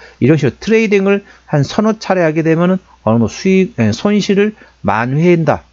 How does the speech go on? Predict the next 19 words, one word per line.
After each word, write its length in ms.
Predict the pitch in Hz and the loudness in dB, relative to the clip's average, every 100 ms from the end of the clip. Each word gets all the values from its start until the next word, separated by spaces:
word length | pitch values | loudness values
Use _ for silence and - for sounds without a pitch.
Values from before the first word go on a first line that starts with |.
| _ | _
뭐 120 | 90 | -10
수익까지는 640 | 80 233 240 - 226 107 196 | -4 -4 -2 -2 -2 0 -4
제가 360 | - 117 131 - - - - | -2 0 0 -2 -12 -20 -14
장담은 480 | - 120 135 160 151 | -4 0 2 0 0
못 140 | 113 | -2
드리겠지만 500 | 139 135 123 143 127 | -2 -2 0 0 0
이런 160 | 110 127 | 0 0
식으로 180 | 113 - | -2 -4
트레이딩을 460 | - 208 196 185 165 | -2 0 0 0 0
하게 140 | 165 | 2
되면은 260 | 170 180 185 - - - | 2 0 -2 -6 -20 -8
충분히 360 | 190 190 175 | 0 2 2
손실을 680 | - 190 185 175 202 196 196 _ _ | 0 0 0 0 0 0 -2 _ _
만회하는 500 | - 95 117 156 160 | -4 -2 -2 -2 -2
수준에서 600 | 143 147 151 147 160 156 - _ - | -4 -4 -2 0 2 0 -2 _ -4
빠져나오는 560 | 139 143 139 120 107 | -2 0 0 0 0
방법도 420 | 80 110 113 - 113 | -2 -2 -2 -4 -4
있다라는 480 | 143 - 165 165 160 | -4 0 2 2 2
점 240 | 117 147 | 0 -2